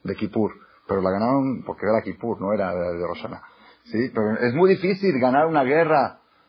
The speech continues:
cuando te agarran desprevenido sin armas. Es muy difícil. Tiene que ser un milagro para que ganes. Entonces lo que tenemos que hacer nosotros es preparar nuestras armas. ¿Cuáles son o cuál es el arma de Am Israel?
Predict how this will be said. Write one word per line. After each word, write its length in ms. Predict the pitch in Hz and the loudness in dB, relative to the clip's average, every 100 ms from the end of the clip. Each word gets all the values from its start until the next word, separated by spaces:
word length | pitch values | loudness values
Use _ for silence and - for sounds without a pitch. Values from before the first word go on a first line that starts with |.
| _ _ _ - | _ _ _ -2
cuando 180 | 120 120 | 0 4
te 60 | 127 | 4
agarran 240 | 165 165 | 4 2
desprevenido 560 | 151 - 123 127 151 139 | 0 0 2 2 0 -2
sin 200 | 143 143 | -4 -4
armas. 420 | 143 143 - - | -4 -6 -10 -12
Es 100 | - | -12
muy 160 | 101 135 | -8 -6
difícil. 540 | 131 143 151 104 - _ _ - | -8 -12 -10 -10 -12 _ _ -6
Tiene 180 | 120 120 | -4 -2
que 60 | |
ser 80 | 139 | -2
un 80 | 139 | 0
milagro 400 | 113 143 156 135 | 0 0 -2 -4
para 140 | 98 | -6
que 100 | 98 | -6
ganes. 320 | 90 85 - _ _ _ _ _ _ _ _ _ | -8 -10 -14 _ _ _ _ _ _ _ _ _
Entonces 180 | - 104 | -8 -6
lo 80 | 95 | -6
que 60 | 95 | -6
tenemos 240 | 120 120 | -6 -6
que 60 | 110 | -10
hacer 160 | 117 | -8
nosotros 360 | 110 104 107 98 | -8 -8 -10 -10
es 140 | 90 | -10
preparar 320 | 92 92 92 92 | -12 -8 -8 -10
nuestras 340 | 78 - - | -14 -20 -20
armas. 500 | - - - - _ _ _ _ _ _ _ _ | -20 -20 -20 -20 _ _ _ _ _ _ _ _
¿Cuáles 360 | - 139 143 123 | -4 -4 -4 -8
son 400 | 123 123 127 117 _ _ _ _ _ _ _ _ _ _ _ _ _ _ _ _ _ - | -10 -10 -10 -16 _ _ _ _ _ _ _ _ _ _ _ _ _ _ _ _ _ -20
o 140 | - | -16
cuál 240 | - 107 107 | -10 -8 -8
es 320 | 107 - _ | -12 -18 _
el 160 | 90 92 | -16 -14
arma 320 | 92 95 95 82 | -12 -12 -12 -12
de 100 | 80 | -14
Am 160 | 80 | -18
Israel? 380 | - - - | -20 -20 -20